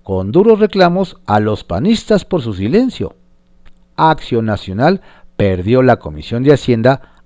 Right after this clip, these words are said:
a cambio del Comité de Administración. El P R D también se fue feliz con dos comisiones y votó a favor, junto con Morena, pri,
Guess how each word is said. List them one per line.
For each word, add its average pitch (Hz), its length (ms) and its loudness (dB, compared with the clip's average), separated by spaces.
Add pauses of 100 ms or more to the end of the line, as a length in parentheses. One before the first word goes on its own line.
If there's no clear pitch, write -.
a 151 200 0
cambio 190 480 0 (200)
del 151 260 4
Comité 160 500 0
de 127 100 4
Administración. 123 880 -4 (760)
El 220 200 4
P 247 80 6
R 247 120 6
D 226 140 6
también 131 380 2
se 139 100 0
fue 107 180 -2
feliz 113 460 -2 (160)
con 80 220 -14
dos 110 220 -4
comisiones 104 680 -4 (340)
y 117 240 2
votó 101 380 -2
a 175 40 4
favor, 107 440 -2 (180)
junto 202 460 -2
con 202 160 2
Morena, 175 480 0 (160)
pri, 143 340 0